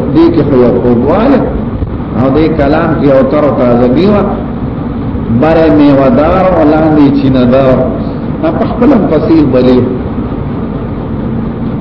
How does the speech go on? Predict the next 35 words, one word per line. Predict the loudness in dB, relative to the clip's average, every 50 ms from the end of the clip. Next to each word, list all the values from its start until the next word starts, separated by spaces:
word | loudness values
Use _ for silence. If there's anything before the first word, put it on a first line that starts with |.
| -6 -6 -6 -6 -6 -6 -6 -6 -6 -6 -6 -4 -4 -4 -2 0
خلق | 0 0 2 2 2
هم | 2 2 0 0 0
چې | 0
متاثر | 0 0 0 0 0 0 0 0 0 0 0 0 0 0
شو، | 2 2
ابو | 2 2 2 4 2 2
جهل | 2 2 0 2 0 0 0 0 0
خبر | 0 0 0 0
شو. | 0 -2 -2 -4 -6 -6 -6 -6 -6 -6 -6 -4 -2
ځکه | -2 0 0 0
دا | 0 0 0
مالدار | 0 0 0 0 0 2 2 2 2 2 0 0 2
سړی | 2 2 2 2 4
و، | 4 2 2 0 -2 -4 -4 -6 -6 -4 -2
ده | -2 0
پسې | 0 0 0 0 0 0
خو | 0 0
بیا | 0 2 0 0 0 -2
خلق | -2 -2 -2 -2 -2 -2
روان | 0 0 0 0 0 0
دي. | 0 0 -2 -2 -4 -6 -6 -6 -6 -6 -6 -6 -6 -6 -8 -6 -4 -2 0
ابو | 0 2 2 2 2
جهل | 2 2 2 0 0 0 0 0 0 0 2
وی، | 2
«یاره، | 2 4 2 2 2 2 2
زه | 2 2
ورځم | 2 2 2 2 2 2 2 2
او | 2 2 2
غوسه | 0 0 0 0 0
کوم، | 0 0 0 0 2 2 2
یې | 2 0 0 0
پسې | -2 -2 -2 -2 -2 -2
چلم.» | -2 -4 -4 -4 -4 -6 -6 -6 -6 -6 -6 -6 -6 -6 -6 -6 -6 -8 -8 -8 -8 -8 -8 -8 -6 -6 -6 -6 -6 -6 -6 -6 -4 -2 0 2
دی | 2
ورغی. | 4 4 4 2 2 2 2 2 0